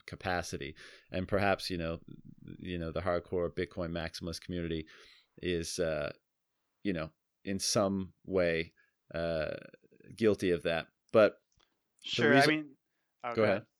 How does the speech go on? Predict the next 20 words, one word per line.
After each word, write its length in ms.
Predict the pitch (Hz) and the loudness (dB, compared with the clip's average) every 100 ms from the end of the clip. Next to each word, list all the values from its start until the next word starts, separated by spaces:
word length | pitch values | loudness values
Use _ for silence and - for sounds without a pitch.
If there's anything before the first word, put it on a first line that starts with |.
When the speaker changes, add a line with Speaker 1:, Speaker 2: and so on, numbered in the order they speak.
| _ _ - | _ _ -6
Speaker 1:
No, 140 | 113 | 0
go 80 | 110 | 4
Speaker 2:
I 40 | |
was 180 | 185 185 | 4 4
Speaker 1:
ahead. 120 | 185 | 2
Speaker 2:
gonna 160 | 156 - | 0 -2
say, 60 | 190 | -4
th-, 120 | 160 | -2
like, 220 | 160 156 | -4 -4
to 80 | 196 | 2
really 240 | 202 190 | 4 4
strip 300 | 160 - 170 | 2 0 0
this 180 | - 151 | -2 -4
down, 380 | - 147 151 135 | 2 4 4 2
like, 160 | 131 - | -4 -6
in 160 | 156 | -4
the 120 | 143 | -2
end, 340 | 139 143 135 131 - - _ | 2 0 -2 -12 -20 -20 _
life 560 | 127 156 170 175 - - _ _ - | 0 4 4 4 -6 -14 _ _ -4
is, 420 | 147 143 123 | -2 -2 -6